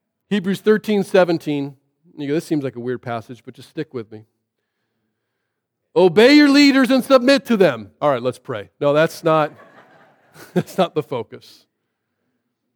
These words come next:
It says, "For they are keeping watch over your souls as those who will have to give an account." Check this out. "Let them do this with joy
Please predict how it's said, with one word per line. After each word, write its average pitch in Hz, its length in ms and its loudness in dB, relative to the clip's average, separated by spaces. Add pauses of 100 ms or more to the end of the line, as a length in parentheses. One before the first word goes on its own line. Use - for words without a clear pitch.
(640)
It - 40 -20
says, 165 180 -2
"For 180 160 0
they 214 160 4
are 226 80 4
keeping 247 400 0
watch 240 340 4
over 233 200 4
your 214 120 0
souls 240 600 4
as 196 240 -2
those 220 400 4
who 208 80 0
will 190 80 2
have 214 240 2
to 208 80 -8
give 196 180 -4
an 202 80 0
account." 226 540 0 (1200)
Check 202 220 -4
this 165 200 -6
out. 117 280 -8 (500)
"Let 175 360 -2
them 175 420 0
do 180 360 -8
this 165 400 -4
with 143 400 -6
joy 117 440 -6